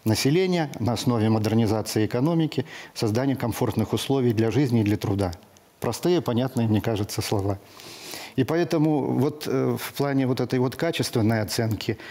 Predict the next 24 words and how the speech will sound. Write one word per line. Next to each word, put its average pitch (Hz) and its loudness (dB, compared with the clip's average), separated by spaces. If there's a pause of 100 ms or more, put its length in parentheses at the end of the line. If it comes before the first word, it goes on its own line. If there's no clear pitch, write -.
(100)
вот 123 -2
опять-таки, 123 -2
э, 107 2 (320)
вот, 113 -4 (100)
э, 98 -6
тот 117 -4
тезис, 135 0
то 117 -2
высказывание, 107 0
что 110 0
мы, 113 2 (460)
э, 104 -2
строим, 110 0
э, 101 -4
социально 107 0
ориентированную 123 2
экономику, 110 -2 (120)
то 107 -4
есть 95 -2
белорусская 123 0
модель 117 0
социально 117 0
ориентированной 113 0
экономики, 113 -2